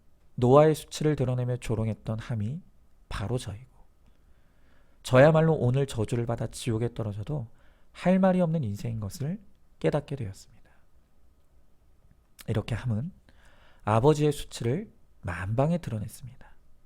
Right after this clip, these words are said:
그러나 그의 또 다른 형제였던 셈과 함, 함은, 셈과 야벳은 옷을 어깨에 메고 뒷걸음을 쳐 들어갔습니다. 그리고 그 옷으로 아버지의 하체를 덮고 얼굴을 돌이키고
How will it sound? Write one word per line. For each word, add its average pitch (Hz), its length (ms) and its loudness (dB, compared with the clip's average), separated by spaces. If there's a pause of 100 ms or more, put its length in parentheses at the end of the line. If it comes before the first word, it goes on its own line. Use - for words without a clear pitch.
(720)
그러나 160 400 2
그의 147 280 0
또 202 120 4
다른 214 280 2
형제였던 151 680 -2 (320)
셈과 170 560 2
함, 160 380 -4
함은, 131 400 -2 (120)
셈과 180 600 2
야벳은 107 520 -6 (520)
옷을 127 280 4
어깨에 113 360 0
메고 104 360 -6 (280)
뒷걸음을 117 480 -2
쳐 170 360 -6
들어갔습니다. - 680 -12 (560)
그리고 117 540 -4 (200)
그 120 80 -2
옷으로 120 480 -4 (420)
아버지의 110 540 0
하체를 120 580 -4 (220)
덮고 - 480 -12 (540)
얼굴을 110 360 0
돌이키고 110 600 -6